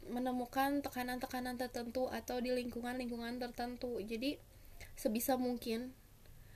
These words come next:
jangan jadi nikah itu kayak, "Aku cinta dia karena dia baik banget." Bukannya aku bilang orang bakalan berubah jadi jahat, tapi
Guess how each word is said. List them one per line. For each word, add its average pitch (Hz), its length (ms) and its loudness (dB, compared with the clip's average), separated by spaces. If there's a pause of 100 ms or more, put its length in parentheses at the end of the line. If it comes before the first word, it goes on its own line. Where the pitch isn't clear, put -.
(220)
jangan 247 400 4
jadi 233 320 4
nikah 240 300 0
itu 247 580 6 (240)
kayak, 233 320 0 (160)
"Aku 285 240 2
cinta 277 300 6
dia 254 260 6
karena 269 320 4
dia 262 240 6
baik 254 240 8
banget." 262 560 4 (400)
Bukannya 254 400 4
aku 240 160 2
bilang 247 240 6
orang 240 240 4
bakalan 247 320 2
berubah 226 240 4
jadi 214 400 2
jahat, 214 240 0
tapi 339 320 4